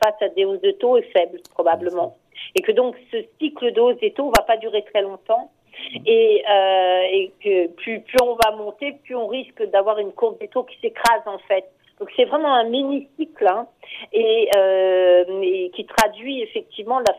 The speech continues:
fragilité à la fois de l'économie américaine et des perspectives, mais de la situation des marchés,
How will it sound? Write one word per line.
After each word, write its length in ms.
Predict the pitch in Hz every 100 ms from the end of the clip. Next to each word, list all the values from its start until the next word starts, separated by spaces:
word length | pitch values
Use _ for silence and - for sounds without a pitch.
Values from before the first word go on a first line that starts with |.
| -
fragilité 580 | 208 220 226 - 359 -
à 60 | 214
la 160 | 226 220
fois 160 | - 226
de 60 | 196
l'économie 400 | - 196 196 185
américaine 480 | 170 165 208 190
et 60 | 170
des 40 |
perspectives, 560 | 160 175 - 185 170 -
mais 220 | 220 220 220 - - -
de 240 | 180 175 170
la 80 | 175
situation 400 | 190 - 185 185
des 140 | 180 170
marchés, 580 | 160 - - 254 285